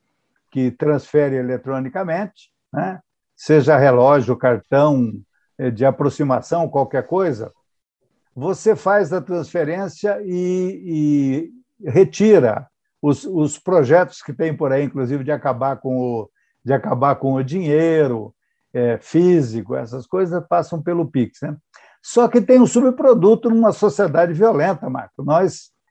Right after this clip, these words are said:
é, sofremos sequestros e as pessoas transferem. Eu vi um relato essa semana de, de uma mulher que, que sofreu um,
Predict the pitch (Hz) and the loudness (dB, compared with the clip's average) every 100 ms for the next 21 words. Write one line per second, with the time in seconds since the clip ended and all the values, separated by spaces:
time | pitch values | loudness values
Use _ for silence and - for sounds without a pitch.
0 | _ _ 214 151 139 135 123 - 190 151 | _ _ -2 2 4 4 2 2 0 2
1 | 156 143 135 - 190 175 196 - - 240 | 2 0 -2 -6 -4 -2 -2 -4 -10 -12
2 | - 240 214 - 233 170 185 208 - 214 | -10 -6 -6 0 0 2 2 2 0 -4
3 | 170 180 180 165 123 190 143 135 139 139 | -2 -2 -2 0 -2 -4 -4 -4 -4 -6
4 | - 139 - 139 110 - 135 156 190 214 | -8 -12 -10 -10 -10 -4 -2 -2 -4 -6
5 | 208 _ _ _ _ _ 110 120 120 113 | -10 _ _ _ _ _ -2 0 2 0
6 | 113 104 113 110 110 113 110 110 113 120 | -4 -4 -6 -4 -6 -6 -6 -4 -2 -2
7 | 117 - 156 156 143 165 _ _ _ _ | -4 -10 -10 -12 -14 -20 _ _ _ _
8 | 147 143 151 208 220 - 131 - 127 123 | -6 -4 -6 -12 -16 -2 -2 2 2 2
9 | 113 | 0